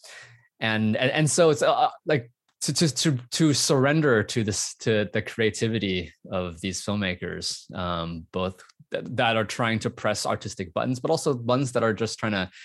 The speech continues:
entertain in, in fresh ways. Um, also to expect that there's gonna be an audience. <laughs> Right? This is, uh, something that we've kind of forgotten about. Um, like, now when I go to a movie theater, sometimes I'm like, "I hope, I hope there's nobody there,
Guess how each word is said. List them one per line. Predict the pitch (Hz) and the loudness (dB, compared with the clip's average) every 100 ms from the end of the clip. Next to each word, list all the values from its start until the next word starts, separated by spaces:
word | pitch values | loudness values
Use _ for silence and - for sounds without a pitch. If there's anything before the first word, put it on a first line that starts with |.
| - - _ | -20 -20 _
entertain | 120 117 113 113 117 98 | 0 0 0 0 0 0
in, | 90 - - | -4 -8 -8
in | 92 | -8
fresh | - 95 - | -4 -4 -2
ways. | 95 87 82 87 - - - - - 123 | -2 -2 -2 -6 -12 -16 -20 -18 -16 -2
Um, | 127 123 123 120 117 127 | 2 4 4 4 0 2
also | 160 185 202 | 2 4 4
to | - | 4
expect | 185 185 196 214 - - _ _ _ - | 2 4 2 2 0 -14 _ _ _ -2
that | 147 - _ | -2 -4 _
there's | 139 139 | 0 2
gonna | 175 | 2
be | 190 | 4
an | 120 | 4
audience. | 170 139 - - - - | 4 0 0 -2 -2 -4
<laughs> | 117 110 123 | -2 0 2
Right? | 185 139 | 0 2
This | 175 185 | 0 2
is, | 160 | 4
uh, | 156 | 4
something | 147 180 180 | 4 2 2
that | 160 151 | 2 2
we've | 151 - | -2 -2
kind | 147 | -4
of | 165 | -2
forgotten | - 120 139 151 | 0 2 2 0
about. | 92 85 82 - - - - - 113 | -2 0 -2 -6 -18 -18 -18 -12 0
Um, | 107 104 101 110 _ | 2 2 0 -6 _
like, | 160 | 2
now | 170 262 | 4 6
when | 427 | 6
I | 220 | 6
go | 185 | 6
to | 175 | 6
a | |
movie | 139 151 | 6 2
theater, | 190 202 220 - | 4 4 4 2
sometimes | - 196 254 208 | 0 2 4 4
I'm | 185 | 4
like, | 165 135 - | 4 2 0
"I | 135 | -2
hope, | 123 139 139 - - _ | 0 -2 -2 -10 -14 _
I | - | -4
hope | 139 | -2
there's | 131 120 | 0 0
nobody | 113 98 | 0 0
there, | 90 131 | 2 0